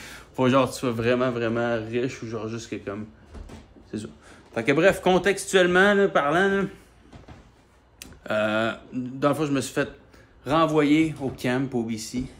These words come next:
sais, le camp, là, j'avais fait un, un autre vidéo de merde de même, là, Gibson's, avec Seeking Blue, qui est un label, genre, que Illenium, des bands de même.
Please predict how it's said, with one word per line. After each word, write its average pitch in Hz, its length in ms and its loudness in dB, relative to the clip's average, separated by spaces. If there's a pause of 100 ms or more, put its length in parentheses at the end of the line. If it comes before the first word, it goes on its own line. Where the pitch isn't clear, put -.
(380)
sais, 156 120 -8
le 143 60 -2
camp, 143 360 -4
là, 131 80 0
j'avais 120 140 0
fait 127 160 -6
un, 117 140 -4 (180)
un 110 240 -4
autre 120 240 -2
vidéo 117 280 0
de 113 60 -2
merde 113 240 -2
de 113 40 -4
même, 131 180 -2
là, 127 80 -4 (320)
Gibson's, 135 680 -2 (1080)
avec 135 220 2
Seeking 139 400 4
Blue, 139 160 6
qui 135 80 2
est 120 80 0
un 120 100 2
label, 120 520 4
genre, 113 140 -2
que 127 100 0
Illenium, 117 580 0
des 107 160 -4
bands 110 140 0
de 113 80 0
même. 113 200 0